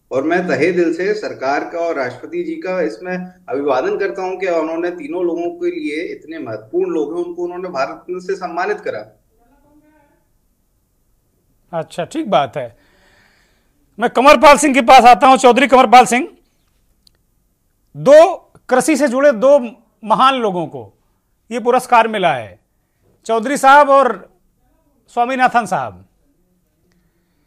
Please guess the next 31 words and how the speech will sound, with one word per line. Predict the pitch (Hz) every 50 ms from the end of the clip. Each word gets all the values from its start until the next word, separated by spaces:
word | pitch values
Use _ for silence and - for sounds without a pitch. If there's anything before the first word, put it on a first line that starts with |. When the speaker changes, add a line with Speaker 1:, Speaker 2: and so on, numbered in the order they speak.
| _ _ _ -
Speaker 2:
इसके | 320 262 - - 320 330
पीछे | 330 - - 330 285 277 - - 320 339 330
क्या | 330 302 294 285
वास्तव | 247 240 220 226 - - 285 277 277
में | 277 285 285 277 277 - _ _ _ _ _ _ _ _ -
इन | 247 247 254 240
महान | 220 202 247 254 254 240
विभूतियों | 240 220 233 226 - 254 233
के | 262
प्रति | 220 220 254 -
सम्मान | - 214 196 185 190 214 233 226
है | 220 240 269 262 - _ _ _ _ -
या | 233 240
कोई | 240 254 254 240
पॉलिटिक्स | - 262 220 208 - 262 220 - - 233
है, | 233 233
राजनीति | 220 202 196 208 208 226 233 214 - 226
है, | 220 233 233 233 _ _ _ _ _ _ _ _ _ _ _ _ _ _ _ _ _ _ _ -
पश्चिमी | 190 - - 240 247 254
उत्तर | 247 - 240 226
प्रदेश | 214 220 220 247 226
का | - 254 233
वोट | 202 220 226 214
बैंक | 233 185 196 214 233 220 - 226
है | 233 226 226 233 233 _ _ _ _ _ _ _ _ _ _ _ _ 208
या | 240 233
चौधरी, | 240 - 247 233 220 226 247 277 262 240 - _ _ _ _ -
अ, | 208 214 220 202
जयंत | 151 202 220 240 262 254 190 -
को | 208 - 254 262 262 247 254 - _ _ _ _ _ -
कुछ | - 247 - - -